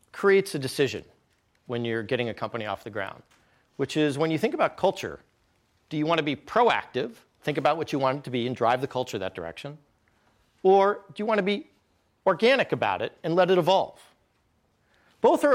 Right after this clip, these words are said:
totally okay. Totally okay. But you just have to pick one consciously.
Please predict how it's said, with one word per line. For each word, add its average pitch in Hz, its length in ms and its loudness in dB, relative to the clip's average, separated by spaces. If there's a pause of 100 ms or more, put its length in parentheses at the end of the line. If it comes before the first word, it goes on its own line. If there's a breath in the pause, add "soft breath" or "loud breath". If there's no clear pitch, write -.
totally 240 540 2
okay. 190 340 2 (1160)
Totally 214 360 0
okay. 127 300 -2 (420)
But - 160 -4
you 170 60 -2
just 190 180 -2
have 185 140 0
to - 80 -6
pick - 260 -4
one 135 200 -2
consciously. - 580 -6